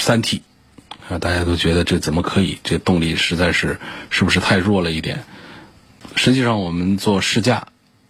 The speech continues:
会发现，这些动力绝大多数人会觉得够用。那比方说像这个奔驰的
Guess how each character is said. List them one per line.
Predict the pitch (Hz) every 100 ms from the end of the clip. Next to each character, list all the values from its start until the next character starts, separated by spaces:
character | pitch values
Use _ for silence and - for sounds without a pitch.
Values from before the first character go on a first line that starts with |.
| _ -
会 | - -
发 | 101 95
现， | - 90 78 - - -
这 | 98
些 | 90
动 | 95 104 90
力 | 80 - - - - - - - -
绝 | - 123
大 | 135
多 | 113 120
数 | 104
人 | 82 80
会 | - 90
觉 | 82
得 | 78
够 | 80 98 85
用。 | - - _ _ _ - _ - - -
那 | 85
比 | 82
方 | 92 95
说 | 98
像 | 92 92
这 | 90
个 | 87
奔 | 82 104
驰 | 101 -
的 | 82 82 80